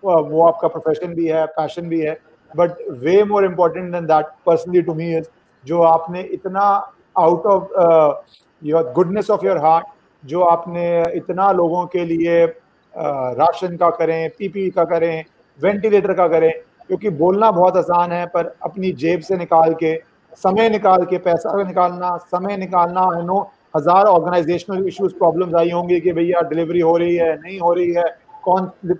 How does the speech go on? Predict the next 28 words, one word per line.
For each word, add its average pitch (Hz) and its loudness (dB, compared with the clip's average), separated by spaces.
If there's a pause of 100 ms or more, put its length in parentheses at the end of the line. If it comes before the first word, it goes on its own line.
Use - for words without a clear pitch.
पहुंच 170 0
रहा 175 4
है, 165 2
नहीं 175 -4
पहुंच 175 -4
रहा, 175 2
क्वालिटी 175 0
कंट्रोल 180 -2
क्या 175 -2
है। 165 -2 (460)
बोलना 190 2
सिर्फ 214 2
आसान, 180 -2
it 185 -2
is 196 -2
not 220 -2
only 214 -2
a 208 0
money 170 -2
thing, 185 -6 (400)
the 170 4
delivery 165 2
thing 214 2
is, 214 4
uh, 180 4
जो 175 -2
लोगों 185 0
ने 190 -6